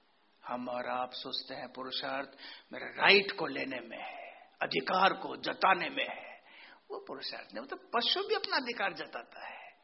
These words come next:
survival of the fittest, मगर मनुष्य का मनुष्यत्व, पुरुष का पुरुषार्थ किस में है? कह रहे हैं कि ऋषि कह रहे हैं मंगलकारी वचन सुनने में,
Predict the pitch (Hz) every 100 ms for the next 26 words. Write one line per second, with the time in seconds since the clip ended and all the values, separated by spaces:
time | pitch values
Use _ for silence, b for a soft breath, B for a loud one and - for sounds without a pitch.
0 | B B B - 180 156 147 135 131 127
1 | 131 - - 220 - - - - - _
2 | B B B - - - 120 120 123 175
3 | 247 - 196 190 120 113 113 131 180 -
4 | 123 - 127 123 - 156 156 - - 120
5 | - 143 156 - 220 240 277 262 - 214
6 | 277 262 269 285 403 - B B B B
7 | B B B _ _ _ _ - 123 120
8 | 113 113 113 113 - 113 120 117 113 120
9 | 113 113 113 113 113 113 117 113 127 113
10 | - - - 113 110 - - 117 120 143
11 | 165 190 233 254 170 120